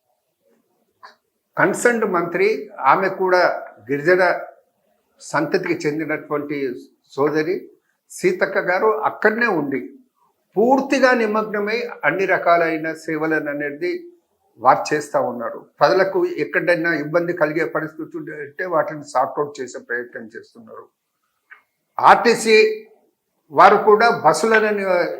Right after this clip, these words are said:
ఏర్పాటు చేసేసి ఆ బస్సుల్లో పోయేవారు గద్దెకు దగ్గరగా వెళ్ళేసి సులువుగా అనేది దర్శనం చేసుకునే అవకాశాన్ని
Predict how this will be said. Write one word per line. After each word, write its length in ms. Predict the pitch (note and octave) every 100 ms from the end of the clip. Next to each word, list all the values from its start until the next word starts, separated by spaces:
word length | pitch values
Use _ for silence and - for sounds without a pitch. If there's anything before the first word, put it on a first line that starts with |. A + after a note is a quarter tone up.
| - _ - D3+
ఏర్పాటు 440 | F#3 G3+ F#3 D3+
చేసేసి 480 | D#3 D#3+ D3 G3+ G3+
ఆ 200 | D#3 D3
బస్సుల్లో 480 | E3+ - G#3+ A3 G#3+ G#3
పోయేవారు 760 | G3 G#3 G3+ G3 G#3 C4+ - - _ _ _ _ _ _ A2 D#3+
గద్దెకు 420 | E3 F3 A3 A#3
దగ్గరగా 680 | E3+ F3 E3+ A3 A3 A3+ A3
వెళ్ళేసి 640 | G#3 G#3 G#3 G3+ A#3+ B3+
సులువుగా 540 | - G#3 A3 A#3 A3+ A3+
అనేది 640 | G#3+ G#3 G#3 G3+ A#3+ B3+ - - _ _ _ _ _ _
దర్శనం 420 | A#2+ E3 E3+ - G#3+
చేసుకునే 640 | F#3+ F#3+ - F#3+ F#3 E3+ - - _ _ _ -
అవకాశాన్ని 840 | C#3 E3+ G3+ G3 F#3+ F#3 F3+ E3+